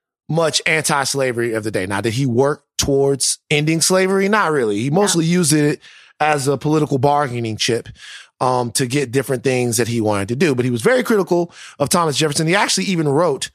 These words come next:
Speaker 1: Alexander Hamilton did, uh, under a pseudonym. He wrote, wrote, he had writings under a pseudonym so that he could then,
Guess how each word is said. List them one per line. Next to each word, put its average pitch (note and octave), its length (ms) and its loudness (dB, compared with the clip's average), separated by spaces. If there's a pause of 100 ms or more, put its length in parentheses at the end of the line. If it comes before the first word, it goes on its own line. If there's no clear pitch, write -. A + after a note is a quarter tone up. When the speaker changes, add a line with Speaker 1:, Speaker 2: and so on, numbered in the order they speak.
(580)
Speaker 1:
Alexander C#3+ 420 0
Hamilton B2+ 480 -2
did, A#2+ 400 0 (480)
uh, A#2+ 280 0
under E3 260 0
a A#2+ 80 0
pseudonym. F3 520 0 (1200)
He G3+ 160 -2
wrote, F3+ 400 2 (220)
wrote, D3+ 320 0
he F3 140 0
had F3 160 2
writings F#3+ 500 0
under E3 220 0
a C3 80 0
pseudonym C#3 580 2 (320)
so - 140 -4
that D3 140 4
he E3+ 120 0
could D3 140 0
then, D3+ 420 0